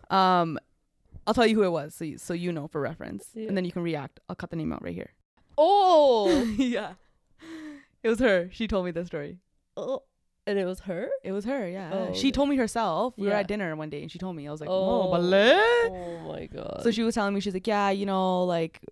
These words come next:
Speaker 2: me and my husband, like, we're, you know, like, we're trying to spice it up in the bedroom, this and that, you know," and
Speaker 1: <laughs>
Speaker 2: they decided to, like,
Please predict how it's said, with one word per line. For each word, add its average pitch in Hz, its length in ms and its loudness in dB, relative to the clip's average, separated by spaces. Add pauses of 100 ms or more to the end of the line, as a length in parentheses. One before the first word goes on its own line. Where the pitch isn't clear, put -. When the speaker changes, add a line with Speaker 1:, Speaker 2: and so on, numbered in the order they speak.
(200)
Speaker 2:
me 196 320 0
and 190 80 -2
my 185 80 -2
husband, 180 320 -4
like, 175 140 -6
we're, 175 220 -2
you 185 140 -2
know, 175 220 2
like, 175 120 2
we're 180 180 2
trying 185 200 2
to 185 60 -2
spice 180 400 0
it 170 100 4
up 165 400 4
in 170 140 -2
the 165 80 -2
bedroom, 165 640 0
this 165 240 -2
and 160 180 -4
that, 160 420 4
you 165 80 -2
know," 165 340 2 (600)
and 185 560 0
Speaker 1:
<laughs> - 420 -2
Speaker 2:
they 202 160 6
decided 185 640 2
to, 196 120 2
like, 165 380 0